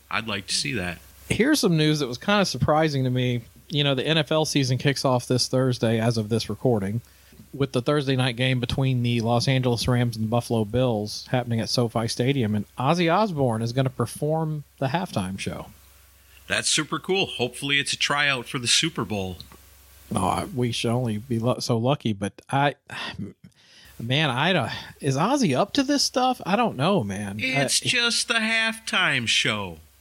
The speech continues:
Speaker 1: He's not going on tour. It's just the halftime. What is that, three songs?
Speaker 2: Yeah, probably.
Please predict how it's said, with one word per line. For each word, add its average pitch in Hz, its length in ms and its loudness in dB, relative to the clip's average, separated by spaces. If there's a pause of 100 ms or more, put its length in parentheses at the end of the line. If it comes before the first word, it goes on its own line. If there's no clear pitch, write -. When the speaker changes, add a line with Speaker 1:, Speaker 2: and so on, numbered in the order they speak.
(120)
Speaker 1:
He's 151 420 -4
not 202 460 -2
going 160 320 2
on 147 260 0
tour. 170 600 0 (380)
It's 240 200 -2
just 247 260 0
the 247 60 0
halftime. 247 420 0
What 180 100 2
is 151 80 2
that, 95 180 -2
three 120 240 0
songs? 143 560 2 (500)
Speaker 2:
Yeah, 117 220 -2
probably. 104 640 -2